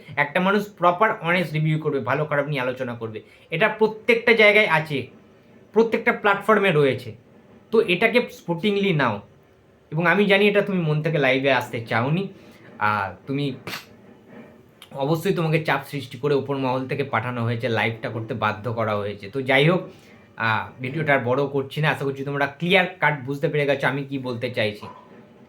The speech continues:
কাউকে একটা আঙুল দেখালে তিনটা আঙুল কিন্তু তার দিকে থাকে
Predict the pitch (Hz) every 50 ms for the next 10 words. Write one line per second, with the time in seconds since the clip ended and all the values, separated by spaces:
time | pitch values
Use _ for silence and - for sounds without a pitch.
0 | - _ - - - - - - - - - - - - - - - 143 156 151
1 | 175 185 165 156 - - 190 180 180 185 190 180 180 175 185 190 190 185 180 -
2 | - - 175 170 165 156 175 170 175 175 165 160 170 170 170 165 - 160 147 147
3 | 143 143 135 151 139 120 123 110 101 - 98